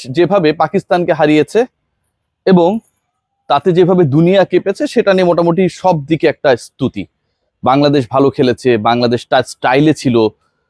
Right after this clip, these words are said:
বাংলাদেশের এই জয়টা পুরো বিশ্বকে কাঁপিয়ে দিয়েছে, খুব স্বাভাবিক। এরপর থেকে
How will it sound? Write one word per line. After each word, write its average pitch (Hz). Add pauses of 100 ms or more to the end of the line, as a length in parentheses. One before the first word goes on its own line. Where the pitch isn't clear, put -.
(460)
বাংলাদেশের 165 (140)
এই 185 (100)
জয়টা 156 (380)
পুরো 160
বিশ্বকে 175
কাঁপিয়ে 160
দিয়েছে, 135 (440)
খুব 233 (100)
স্বাভাবিক। 117 (760)
এরপর 254 (160)
থেকে 196